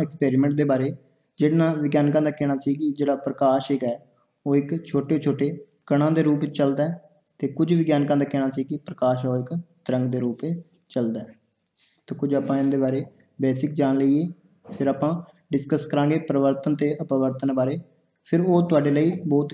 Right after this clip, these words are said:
ਈਜ਼ੀ ਹੋ ਜਾਏਗਾ ਯਾਦ ਕਰਨਾ, ਕਿਉਂਕਿ ਇੱਕ ਰੱਟੇ ਮਾਰਨ ਨਾਲੋਂ ਵਧੀਆ ਹੁੰਦਾ ਹੈ ਕਿ ਉਹਦਾ ਪੂਰਾ ਆਪਾਂ ਪਹਿਲਾਂ ਕਾਨਸੈਪਟ ਪੜ੍ਹੀਏ। ਹਾਂਜੀ, ਸਭ ਤੋਂ ਪਹਿਲਾਂ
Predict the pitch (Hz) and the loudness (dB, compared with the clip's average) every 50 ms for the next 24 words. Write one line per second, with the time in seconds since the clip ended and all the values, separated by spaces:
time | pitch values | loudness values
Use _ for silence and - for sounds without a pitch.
0 | - - 156 147 147 160 156 143 143 139 139 143 139 151 175 170 - - - _ | 0 2 2 4 4 2 2 2 2 2 4 4 2 2 0 -4 -6 -12 -20 _
1 | _ _ _ _ - 143 131 131 131 131 135 143 135 147 170 180 175 - - - | _ _ _ _ -2 0 0 0 0 0 0 0 0 0 -2 -2 -4 -8 -18 -20
2 | - _ _ _ _ _ - 143 143 139 156 160 156 - - - - - - - | -20 _ _ _ _ _ -4 -4 -2 0 0 0 0 -2 -6 -14 -18 -20 -12 -8
3 | 170 147 143 143 143 - 175 170 165 160 151 147 151 151 151 147 151 156 156 - | -4 -2 -2 -2 0 2 4 6 6 6 6 4 4 2 0 0 0 -2 -6 -10
4 | - - 156 143 143 143 151 170 170 156 143 135 131 139 139 139 - 156 147 143 | -12 -8 -4 -2 0 2 4 4 4 4 2 2 0 0 -2 -2 -4 -4 -2 -2
5 | 139 147 160 - - _ _ _ _ _ - 143 143 143 143 139 147 147 147 147 | -2 -2 -4 -6 -10 _ _ _ _ _ -2 0 2 2 2 0 0 -2 -4 -2
6 | 147 147 143 147 165 170 170 - 156 143 135 139 135 135 127 131 - 165 170 170 | -2 -2 -2 -2 -2 -4 -6 -4 -2 -2 -2 -2 -2 -4 -4 -4 -4 -6 -6 -6
7 | - _ _ - 139 131 123 117 117 113 - - - _ _ _ _ _ _ _ | -8 _ _ -2 0 0 0 0 -2 -4 -8 -14 -20 _ _ _ _ _ _ _
8 | _ _ _ _ _ _ _ _ - _ _ _ _ _ _ _ _ _ _ _ | _ _ _ _ _ _ _ _ -20 _ _ _ _ _ _ _ _ _ _ _
9 | _ _ _ _ _ _ _ _ _ _ _ _ _ _ _ _ _ _ _ _ | _ _ _ _ _ _ _ _ _ _ _ _ _ _ _ _ _ _ _ _
10 | _ _ _ - - - _ _ _ - 147 139 131 131 131 127 - - 156 139 | _ _ _ -20 -20 -20 _ _ _ -6 -4 -2 0 0 0 -2 -2 0 0 0
11 | 139 - 160 - - 151 135 131 127 123 | 2 2 2 4 4 4 4 4 2 0